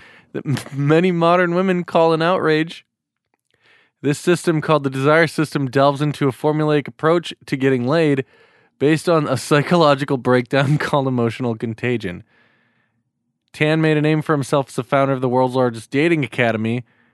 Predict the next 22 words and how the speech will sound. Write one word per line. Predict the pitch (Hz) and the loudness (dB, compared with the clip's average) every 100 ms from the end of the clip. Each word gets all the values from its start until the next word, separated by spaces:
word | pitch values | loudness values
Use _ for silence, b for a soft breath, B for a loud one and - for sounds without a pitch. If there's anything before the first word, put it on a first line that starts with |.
| _ | _
which | - 117 | -6 -2
it | 117 | -2
just | 107 120 120 - | -2 -4 -4 -2
said | 135 123 | 0 0
in | 113 | -2
this | 107 - | -4 -6
video. | 127 131 110 117 _ _ _ _ _ _ _ _ _ _ _ | -4 -2 -2 -4 _ _ _ _ _ _ _ _ _ _ _
After | 110 117 120 | -10 -8 -4
years | 117 127 120 | 0 0 0
of | 113 | -2
research | 131 131 135 | -2 0 -4
and | 113 101 | -4 -6
testing, | - 151 - 123 113 b b b b b | -4 -4 -2 -4 -4 b b b b b
he | 123 | -2
released | 117 113 127 131 - | 0 2 2 0 -2
the | |
Desire | 113 107 113 113 | -4 0 0 0
System | - 123 - 117 | -2 -6 -4 -6
to | - | -6
five | - 113 101 | -6 -4 -4
hundred | 107 104 101 | -4 -6 -4
men | 113 107 98 | -2 -2 -4